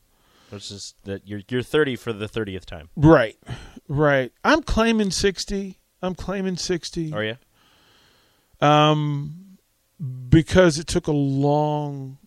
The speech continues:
Speaker 2: it's a long journey to get here. Um, the best stories, they said the, the best stories have long, are long journeys tied together.
Speaker 1: Mm-hmm.
Speaker 2: I'm blessed, man. Li-, listen,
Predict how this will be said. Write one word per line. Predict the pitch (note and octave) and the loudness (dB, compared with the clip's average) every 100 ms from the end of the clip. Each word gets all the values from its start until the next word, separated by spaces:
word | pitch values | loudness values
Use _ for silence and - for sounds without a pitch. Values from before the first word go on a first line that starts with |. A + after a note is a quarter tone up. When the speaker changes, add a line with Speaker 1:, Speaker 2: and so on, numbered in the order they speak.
| _ _ | _ _
Speaker 2:
it's | D#3 C#3+ | -6 0
a | D3 | 2
long | C#3+ D3 D3 C#3+ | 6 6 6 4
journey | A#2+ C3 C3 A#2 | 0 -2 -2 -6
to | A#2 | -8
get | A2+ G#2 F#2+ | -8 -10 -10
here. | B2 B2 _ _ _ _ _ _ _ _ _ - | -12 -14 _ _ _ _ _ _ _ _ _ -14
Um, | C3 A#2+ A#2+ | -10 -8 -8
the | A#2+ | -6
best | A#2+ C3 - | -2 -2 -4
stories, | D3 C3+ B2 A2+ | -4 -4 -4 -8
they | - B2 | -10 -8
said | B2 B2+ A2+ | -8 -10 -10
the, | A#2 | -10
the | A#2 A#2+ | -12 -12
best | B2 A#2+ - - _ _ _ _ | -10 -10 -14 -20 _ _ _ _
stories | - B2+ A2+ | -6 -2 -2
have | B2+ A2+ | -2 -4
long, | A#2 A#2 B2+ | -4 -6 -8
are | A#2+ A#2 A#2 | -10 -6 -2
long | B2 B2 | 0 0
journeys | A2 A#2 A2+ A2 | -2 -2 -4 -6
tied | - A2 G2+ | -8 -8 -10
together. | A2 A2 A2 - _ - | -10 -10 -10 -16 _ -20
Speaker 1:
Mm-hmm. | F#2+ E2 _ _ | -20 -20 _ _
Speaker 2:
I'm | C3 C#3+ | -6 -4
blessed, | A2+ G#2+ G2+ - | -2 -4 -6 -14
man. | A#2+ A#2 | -18 -14
Li-, | A#2 A#2 G#2 | -8 -8 -8
listen, | A#2+ A2+ - - A2+ | -10 -10 -10 -14 -18